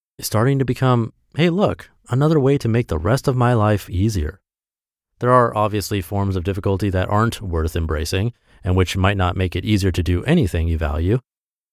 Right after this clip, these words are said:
Eating sawdust will make your sawdust eating experiences easier for the rest of your days, but that alone doesn't mean it's worthwhile. But when we complain about difficulty in our lives,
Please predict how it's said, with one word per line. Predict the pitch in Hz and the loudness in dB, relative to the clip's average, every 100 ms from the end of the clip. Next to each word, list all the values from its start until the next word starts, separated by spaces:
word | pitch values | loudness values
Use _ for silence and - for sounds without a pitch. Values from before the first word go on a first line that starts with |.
| _ | _
Eating | 151 147 135 | 0 2 2
sawdust | 110 - 151 147 82 85 - 98 | 2 2 2 2 2 0 -2 -2
will | 87 | 0
make | 107 - | 0 2
your | 101 | 0
sawdust | 90 - 117 127 92 - | 0 0 0 2 0 -2
eating | 104 98 | -2 0
experiences | 92 85 - 92 92 85 90 | 0 -2 -2 0 2 2 0
easier | - 180 131 95 | 2 2 4 2
for | 92 | 2
the | 90 | 2
rest | 95 95 | 2 0
of | 85 | -2
your | 78 | 0
days, | 117 101 92 90 _ _ _ _ | 2 2 0 -2 _ _ _ _
but | 120 | -4
that | 127 135 | 0 0
alone | 123 127 135 131 107 | 0 0 0 0 0
doesn't | 123 135 139 | 2 2 0
mean | 135 120 101 | 0 0 0
it's | 98 | 0
worthwhile. | 107 117 95 80 80 - _ _ _ _ _ _ - | -2 -2 -2 -4 -6 -14 _ _ _ _ _ _ -4
But | 107 | -2
when | 117 | 2
we | 117 | 2
complain | 107 104 95 139 135 | 2 0 2 2 4
about | 113 95 90 | 2 2 2
difficulty | 131 123 104 92 95 | -2 2 0 0 -2
in | 104 | 0
our | 107 82 | 0 0
lives, | 95 139 110 104 | 2 2 2 -2